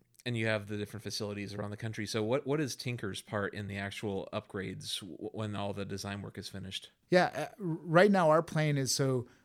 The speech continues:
Speaker 2: uh, especially for the big modernization efforts, uh, th-, the first two test jets will be done off station, will be done by Boeing, uh, to make sure we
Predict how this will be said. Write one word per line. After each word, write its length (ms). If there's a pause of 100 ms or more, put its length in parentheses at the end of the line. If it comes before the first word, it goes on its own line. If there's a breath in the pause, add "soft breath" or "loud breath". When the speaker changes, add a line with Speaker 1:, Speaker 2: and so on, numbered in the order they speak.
Speaker 2:
uh, 240
especially 400
for 140
the 100
big 580
modernization 680
efforts, 420 (320 soft breath)
uh, 220 (360)
th-, 140 (160)
the 100
first 320
two 160
test 300
jets 260
will 120
be 120
done 240
off 180
station, 440
will 80
be 100
done 280
by 200
Boeing, 480 (380 soft breath)
uh, 300
to 80
make 180
sure 300
we 480